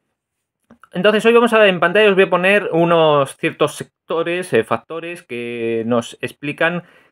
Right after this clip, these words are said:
qué sucedió para que el lineal B, eh, desaparece, la escritura del lineal B desaparece,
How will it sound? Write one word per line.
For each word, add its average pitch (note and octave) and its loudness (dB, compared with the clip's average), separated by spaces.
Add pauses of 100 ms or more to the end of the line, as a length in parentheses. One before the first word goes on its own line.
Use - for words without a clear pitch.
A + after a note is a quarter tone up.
qué F#3 2
sucedió D#3+ 2
para C3+ 0
que B2+ 2
el A2+ -8
lineal A#2+ -2
B, D3 0
eh, A2 -6 (120)
desaparece, C3 -2
la B2 -2
escritura B2+ 2
del B2+ 2
lineal B2 0
B B2 0
desaparece, B2+ -2